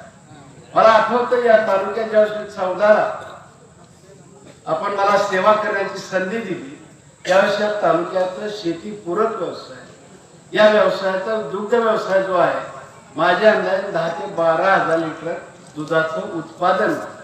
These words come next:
तालुक्यात. आज मला सार्थ अभिमान वाटतोय, या रस्त्याचं जाळं चांगलं झाल्यामुळं,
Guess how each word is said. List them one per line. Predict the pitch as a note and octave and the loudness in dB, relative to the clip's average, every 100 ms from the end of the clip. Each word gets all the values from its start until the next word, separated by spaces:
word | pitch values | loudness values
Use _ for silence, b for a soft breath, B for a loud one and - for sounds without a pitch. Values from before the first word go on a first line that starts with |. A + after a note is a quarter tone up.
| - | -2
तालुक्यात. | G3 - - - B2 - - - - - - - - - - - - - | 2 4 2 0 -2 -6 -16 -20 -20 -20 -20 -20 -20 -20 -20 -20 -6 2
आज | G#3+ | 2
मला | G#3+ A3 A#3 | 4 6 6
सार्थ | A#3 G#3+ A3 A3 | 4 4 4 4
अभिमान | A3 F#3+ G3+ A#3+ B3 | 2 2 2 2 4
वाटतोय, | A#3 A3+ - A#3+ A#3+ - - - - - - | 4 0 0 -4 -4 -12 -18 -20 -20 -20 -2
या | G#3 | 2
रस्त्याचं | F#3+ - A3 A3 | 2 2 0 2
जाळं | A#3 G#3 G3 A3 A3+ - - - - - | 2 2 4 6 6 4 -4 -12 -16 -10
चांगलं | F#3+ F#3+ F#3+ B3+ | -2 -2 4 4
झाल्यामुळं, | A#3+ E3+ E3 C#3+ C3+ - | 4 2 0 -2 -6 -8